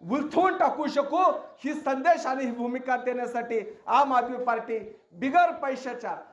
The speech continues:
प्रामाणिक माणसाच्या, गरिबाच्या ह्या निवडणुका लढवणार आहे. ह्या निवडणुकीमधून आपण दाखवून देणार आहोत,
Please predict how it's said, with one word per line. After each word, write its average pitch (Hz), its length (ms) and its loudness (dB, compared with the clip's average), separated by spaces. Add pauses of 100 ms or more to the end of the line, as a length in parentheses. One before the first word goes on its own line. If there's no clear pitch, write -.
(140)
प्रामाणिक 302 500 0
माणसाच्या, 233 600 0 (340)
गरिबाच्या 262 580 4 (260)
ह्या 226 100 4
निवडणुका 247 500 0
लढवणार 202 400 -2
आहे. 190 100 -4 (400)
ह्या 294 140 4
निवडणुकीमधून 311 880 2
आपण 302 220 4
दाखवून 302 420 0
देणार 254 280 0
आहोत, 185 260 -4